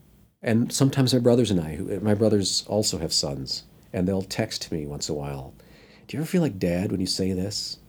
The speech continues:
Um, so approaching any form of discipline for any of the three of us boys,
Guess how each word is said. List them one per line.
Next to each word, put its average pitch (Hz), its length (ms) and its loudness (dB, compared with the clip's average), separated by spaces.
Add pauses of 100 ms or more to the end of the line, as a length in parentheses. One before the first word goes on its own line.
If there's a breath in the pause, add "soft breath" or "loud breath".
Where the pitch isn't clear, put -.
(240)
Um, 147 400 -12 (1120)
so 110 460 4 (180)
approaching 127 680 2
any 110 160 4
form 107 300 0
of 95 140 -4
discipline 85 560 -2
for 92 240 -2
any 92 240 0
of 87 80 -2
the 87 100 0
three 95 260 -2
of 82 120 0
us - 440 -6
boys, 82 680 0